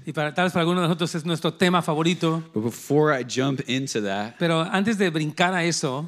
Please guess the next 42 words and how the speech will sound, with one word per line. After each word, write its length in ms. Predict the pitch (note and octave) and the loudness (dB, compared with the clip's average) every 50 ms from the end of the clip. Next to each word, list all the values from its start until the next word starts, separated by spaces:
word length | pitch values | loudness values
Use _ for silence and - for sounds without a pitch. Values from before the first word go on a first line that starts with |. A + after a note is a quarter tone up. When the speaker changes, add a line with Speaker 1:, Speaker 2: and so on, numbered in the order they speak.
| - _ - | -8 _ -8
Speaker 2:
I 40 | G#2+ | -4
just 260 | A#2 - D#3 D#3 E3 | 0 0 2 2 4
wanna 160 | E3 D#3 D3 | 4 4 4
talk 320 | - C#3+ C#3+ C#3 C#3 - - | 4 2 2 2 0 -2 -2
a 40 | A2+ | -2
little 500 | A#2 A#2 B2 B2+ C3+ D3 D3+ D#3+ E3+ E3 | -2 0 0 2 2 4 4 4 2 0
bit 380 | C3 A2 C3 B2+ B2 B2 - B2 | 0 2 2 2 2 0 -2 -4
about 360 | A2+ A#2 A2+ A2 A2 A2 G#2+ | -2 0 0 0 0 -2 -2
what 240 | A2 A#2 B2 A#2+ - | -2 -2 -2 -2 -4
the 100 | B2 A#2 | -4 -4
Lord 300 | G#2+ G#2+ A2 A2+ A2 A2 | -2 -2 -2 -2 -2 -2
is 140 | G#2+ F#2 - | -4 -6 -6
doing 320 | - A2 A2 G#2+ G#2 G#2 G2+ | -4 -2 -2 -2 -2 -4 -4
right 340 | G2 G2+ G#2 G#2+ A2 A2+ A2+ A2 | -6 -6 -4 -4 -4 -4 -6 -6
now 460 | G#2+ G#2 G#2 G#2 G2+ G2 F#2 F#2 F#2+ - | -6 -4 -4 -4 -4 -6 -8 -10 -12 -12
at 120 | G2+ F#2+ | -14 -14
Houses. 680 | - - F#2+ F#2 F#2 F2 - - E2+ D#2+ - - - - | -12 -10 -10 -8 -8 -8 -10 -10 -10 -12 -14 -14 -12 -10
Speaker 1:
entonces 200 | D#3+ C#3+ F#3+ - | -10 -10 -10 -6
quiero 180 | - G3+ G3 G3+ | -2 -2 0 0
hablar 180 | F#3+ G3+ G#3 | 0 0 0
un 120 | G#3 G3 D#3+ | 0 0 0
poquito 560 | - F3+ D#3+ - - G3 G#3+ G#3 - F#3 F3 E3 | -2 -4 -4 -4 -2 -2 -2 0 -2 -4 -4 -4
de 60 | D3+ | -4
lo 80 | C#3+ | -6
que 100 | - D3+ | -6 -4
Dios 200 | C#3+ D#3 E3 D#3+ | -4 -4 -4 -4
está 180 | F3 D#3 - - | -6 -10 -10 -10
haciendo 360 | E3+ - - F3+ F3 E3+ E3+ - | -8 -6 -4 -4 -4 -4 -4 -2
ahorita 540 | - D#3+ D#3 D3+ D#3 F3 F#3+ E3+ - G3 F#3 F3+ | 0 0 2 2 2 2 2 2 0 -4 -4 -2
en 160 | F3 D#3+ D3+ | -4 -6 -4
Houses. 800 | - D#3+ D#3 D#3 D3 - - C#3 A2 F#2 - - - - - _ | 0 0 0 0 0 -2 -6 -8 -10 -10 -12 -18 -18 -20 -16 _
Speaker 2:
You've 160 | - G2+ - | -16 -12 -6
probably 580 | - C3 C3 C3+ C#3+ C#3+ C#3 C3+ C#3 C3+ C3+ B2 | -2 0 0 2 0 0 0 2 2 2 2 0
heard 460 | - - B2+ B2+ B2+ B2+ C3 C3 B2+ | 0 0 0 2 2 4 4 2 0
in 200 | B2+ A2+ A2+ A2+ | 0 -2 -2 -4
the 60 | A2+ | -4
com-, 280 | - - - A#2+ B2 - | -4 -6 -6 -6 -4 -4
in 80 | A#2 A#2 | -4 -2
the 80 | A2+ | -2
last 300 | A2 A2+ A#2 A#2+ - - - | 0 -2 -2 -2 -4 -6 -4
few 180 | - B2 A#2+ | -2 0 0
months 540 | A#2 A2+ A#2 A2+ G#2+ A2+ A#2 A2+ - - | 2 2 2 2 2 0 -2 -6 -8 -12